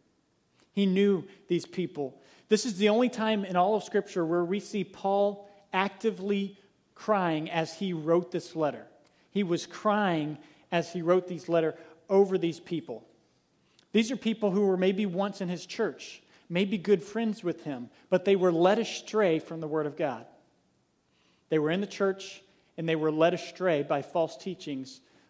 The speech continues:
the Word of God. Well, how does somebody get led astray from the Word? Well, this is what Paul was on guard for, and I want to give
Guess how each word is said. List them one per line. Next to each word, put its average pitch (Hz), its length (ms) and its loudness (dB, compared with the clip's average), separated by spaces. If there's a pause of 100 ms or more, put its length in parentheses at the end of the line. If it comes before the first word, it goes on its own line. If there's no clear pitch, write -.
the 160 60 -6
Word 156 120 0
of 156 100 -4
God. 151 200 0
Well, 170 80 2
how 220 180 0
does 254 140 -4
somebody 233 260 -2
get 196 220 2
led 175 240 2
astray 165 560 -2 (260)
from 170 160 -10
the 151 80 -6
Word? 139 300 -2 (1400)
Well, 156 260 -4 (140)
this 190 140 -2
is 220 80 -6
what 185 180 0
Paul 196 260 4
was 185 140 0
on 170 180 0
guard 196 320 2
for, 139 320 -4 (340)
and 180 120 2
I 196 80 4
want 214 140 2
to 196 40 0
give 190 320 4